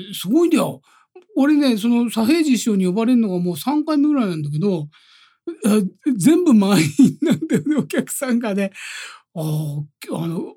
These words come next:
まあ、お客をも-、まあ、言い方あれだけどさ、お客を持ってるっていうのはよく聞いてたんだけど、前はね、浅草のゴロゴロ会館っていうところで、あそこどれぐらいだろうな、お客。えー、その、新内披露じゃないよな。違う、あれだよね。やっぱ左平次の会だよね。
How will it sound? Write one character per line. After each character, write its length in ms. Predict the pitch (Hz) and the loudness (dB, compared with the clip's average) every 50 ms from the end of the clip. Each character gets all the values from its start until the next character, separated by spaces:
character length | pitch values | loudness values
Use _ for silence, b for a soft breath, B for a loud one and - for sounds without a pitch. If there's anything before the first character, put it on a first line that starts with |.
| 370 | -4
ま 160 | 240 202 214 208 | -2 -2 0 0
あ、 60 | 185 | -2
お 120 | 180 165 | -4 -2
客 300 | - 269 262 262 - 294 | 0 -2 -2 -2 -2 -2
を 920 | 285 277 285 277 262 262 262 349 359 403 - 359 311 285 285 269 247 233 226 | 0 0 0 0 0 0 0 -2 -6 -12 -14 -14 -14 -12 -8 -6 -2 2 2
も-、 200 | 226 277 277 - - | 2 2 2 -2 -6
ま 120 | 196 190 | -6 -4
あ、 40 | 190 | -4
言 80 | 196 190 | -2 -2
い 20 | |
方 180 | 233 208 214 208 | -2 -2 -2 -2
あ 60 | 208 | -2
れ 80 | 208 | -2
だ 100 | 202 202 185 | -2 -4 -6
け 60 | 156 | -10
ど 80 | 147 - | -12 -16
さ、 160 | - 156 131 | -16 -16 -12
お 140 | 135 156 151 | -12 -10 -6
客 320 | - 240 247 254 - 294 | -4 -4 -4 -4 -2 -2
を 60 | 277 262 | 0 0
持 160 | 277 277 302 | 0 0 -2
っ 40 | 285 | -2
て 140 | - 254 | -2 -4
る 120 | 214 202 180 | -4 -4 -4
っ 40 | - | -8
て 100 | - 180 | -10 -8
い 20 | |
う 20 | 156 | -6
の 40 | 147 | -4
は 60 | 160 | -4
よ 120 | 180 180 | -4 -4
く 60 | 151 | -6
聞 200 | 151 - - 240 | -4 -2 -2 -2
い 40 | 233 | -2
て 60 | 214 - | -2 -4
た 80 | 233 | -8
ん 40 | 160 | -8
だ 60 | 151 | -8
け 60 | - 147 | -8 -8
ど、 240 | 151 147 139 - b b b b b b b b b b b b _ - | -6 -8 -8 -10 b b b b b b b b b b b b _ -4
前 260 | - 190 196 220 233 233 | -2 0 0 2 0 0
は 140 | 233 240 | 0 0
ね、 180 | 247 285 320 311 | 0 0 0 0
浅 280 | 262 226 180 - 202 185 | -2 -2 -4 -4 -6 -6
草 160 | - 196 190 | -6 -6 -6
の 100 | 180 165 | -4 -4
ゴ 180 | 151 180 175 | -2 -2 0
ロ 80 | 190 220 | 0 0
ゴ 100 | 208 220 | 0 0
ロ 100 | 226 208 | -2 -2
会 220 | - 214 214 208 | -2 -2 -2 -2
館 180 | - - - 156 | -2 -6 -10 -10
っ 20 | 147 | -10
て 80 | 151 | -12
い 20 | 147 | -14
う 40 | 147 | -16
と 80 | - | -16
こ 80 | 143 143 | -16 -16
ろ 40 | 139 | -16
で、 80 | 131 - | -14 -12
あ 80 | - | -12
そ 80 | - - | -12 -12
こ 60 | - - | -14 -12
ど 120 | - 139 147 | -6 -2 0
れ 80 | 180 277 | 2 2
ぐ 80 | 311 | 2
ら 140 | 311 285 285 | 2 2 0
い 60 | 277 | 0
だ 80 | 214 180 | -2 -4
ろ 60 | 165 | -4
う 20 | |
な、 80 | 151 151 | -4 -4
お 100 | 151 147 | -4 -4
客。 380 | 147 147 147 - 156 156 156 _ b b b b b b b b b b _ - | -4 -6 -8 -8 -10 -14 -14 _ b b b b b b b b b b _ -4
え 520 | 180 185 180 180 180 180 180 175 180 180 | -2 0 0 0 0 0 -2 -2 -2 -4
ー、 20 | |
そ 100 | 151 165 | -4 -4
の、 200 | 175 180 175 180 - - 269 349 330 339 - | -6 -6 -6 -8 -10 -14 -16 -14 -14 -12 -10
新 840 | - - - - - - - - - - - - 302 302 330 339 330 | -8 -8 -8 -8 -8 -8 -10 -10 -10 -8 -4 -2 0 0 2 0 0
内 200 | 320 320 320 294 | -2 0 0 -2
披 220 | 254 - - 311 | -2 0 -2 -2
露 440 | 311 311 285 269 254 226 208 190 160 156 | -2 0 0 0 -2 -2 -2 -6 -8 -10
じ 200 | 156 - 196 226 | -10 -8 -6 -6
ゃ 100 | 240 220 | -4 -4
な 100 | 202 196 | -4 -4
い 60 | 185 180 | -6 -6
よ 80 | - | -6
な。 140 | - - 151 | -6 -8 -8
違 180 | 147 - - 226 | -8 -6 -4 -2
う、 580 | 233 240 240 240 233 233 233 226 233 330 285 | -2 -2 -2 -2 -2 -2 -4 -6 -6 -6 -6
あ 60 | 220 | -4
れ 100 | 214 214 | -4 -4
だ 80 | 196 202 | -4 -6
よ 80 | - 139 | -8 -10
ね。 220 | 143 127 131 139 | -12 -12 -10 -8
や 80 | 175 180 | -8 -8
っ 20 | |
ぱ 100 | 180 151 | -8 -10
左 160 | 143 - 202 | -8 -6 -2
平 160 | 214 240 226 | -2 -2 -2
次 80 | 202 175 | -4 -8
の 80 | 135 - | -12 -12
会 200 | - - - 147 | -14 -16 -16 -16
だ 80 | 147 | -18
よ 60 | - 120 | -20 -20
ね。 240 | 127 - - 202 | -20 -20 -20 -20